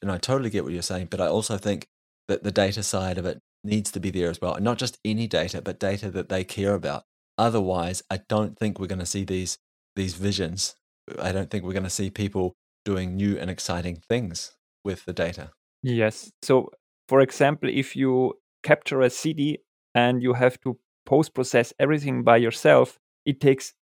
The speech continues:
Speaker 2: so much time and so much cost. So you have hundred thousands of dollars or, um, euros, and you cannot process this afterwards, or you need to invest in your environment and your software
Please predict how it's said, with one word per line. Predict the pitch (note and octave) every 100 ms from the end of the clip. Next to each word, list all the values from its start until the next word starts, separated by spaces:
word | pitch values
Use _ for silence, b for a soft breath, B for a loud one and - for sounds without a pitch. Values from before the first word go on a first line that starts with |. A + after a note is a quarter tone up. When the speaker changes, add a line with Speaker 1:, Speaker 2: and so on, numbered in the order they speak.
| -
Speaker 2:
so | - F3+
much | F3 C#3 -
time | B2 A#2 C3
and | B2
so | - E3
much | D#3 -
cost. | - B2+ B2+
So | -
you | B2 B2
have | A#2+ B2 - _ _ _ -
hundred | C#3 D#3 D#3+ D#3 -
thousands | B2+ C#3+ C#3+ C3 - _ _ _
of | C3 B2 -
dollars | D#3 D3 C#3 -
or, | B2 A#2+ A#2 - _ -
um, | B2 A#2+
euros, | A#2 D#3+ D#3 C3+ - - - _ _
and | A#2+ A#2+ A#2+ A#2+ - _ _ _
you | -
cannot | D3+ F3 E3+ C#3+ - -
process | D3 D#3 - A2+ -
this | C#3+ C3 - _ _ -
afterwards, | C#3 - C3 A#2+ C#3 B2
or | A2+
you | A#2 A#2+
need | C3 C3
to | C3 -
invest | A#2 C3 C3+ -
in | A#2+ A2+
your | A2+ A2+
environment | A#2 A2+ C#3 C#3 B2 A#2 A2
and | A#2 A2
your | A2
software | A2 - D#3 C#3 - B2